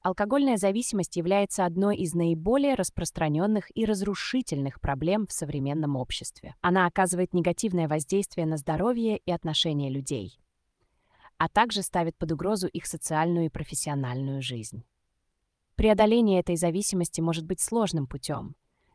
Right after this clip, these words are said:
требующим индивидуального подхода и профессиональной помощи. Зависимость от алкоголя часто связана с эмоциональными или психологическими проблемами.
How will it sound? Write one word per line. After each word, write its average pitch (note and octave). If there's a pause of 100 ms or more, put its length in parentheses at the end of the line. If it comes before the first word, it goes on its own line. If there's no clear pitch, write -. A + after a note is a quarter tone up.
требующим E3
индивидуального D#3
подхода F#3+
и -
профессиональной C3
помощи. A2+ (1700)
Зависимость A3+
от F3+
алкоголя F3+
часто F#3
связана F3
с -
эмоциональными D#3+
или A#3+
психологическими D#3
проблемами. C3+